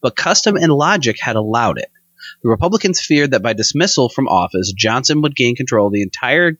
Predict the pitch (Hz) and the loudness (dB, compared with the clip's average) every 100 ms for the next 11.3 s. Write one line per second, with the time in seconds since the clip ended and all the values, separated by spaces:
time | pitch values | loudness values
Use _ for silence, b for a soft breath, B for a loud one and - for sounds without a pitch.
0 | - 135 131 123 135 131 139 123 98 107 | -4 -2 -2 -2 0 0 2 2 2 2
1 | 101 104 98 98 98 95 B B B - | 0 0 0 2 2 0 B B B -4
2 | 110 - - 123 123 123 - 107 80 - | -2 -2 -2 2 2 0 -2 -2 0 -2
3 | - - - B B B 95 123 160 165 | -4 -6 -8 B B B 0 2 4 4
4 | 143 127 123 - 101 143 160 147 139 135 | 4 2 2 0 2 2 2 0 0 0
5 | 123 - 127 127 113 110 135 143 143 127 | -2 0 2 2 2 -2 -2 -2 -2 -2
6 | 123 156 156 123 98 87 b b - - | -2 -2 -2 0 -2 -4 b b -6 0
7 | 113 110 110 110 101 110 127 143 143 143 | 2 4 4 2 0 2 4 4 2 0
8 | 156 - 113 113 117 - - - _ B | 0 0 0 0 0 0 -2 -8 _ B
9 | B - - - 196 240 214 - 117 120 | B -6 0 0 2 0 0 0 0 2
10 | 131 165 - 131 110 - 76 - - - | 0 -2 -4 -2 -2 -4 -6 -4 -2 -2
11 | - - | -2 -8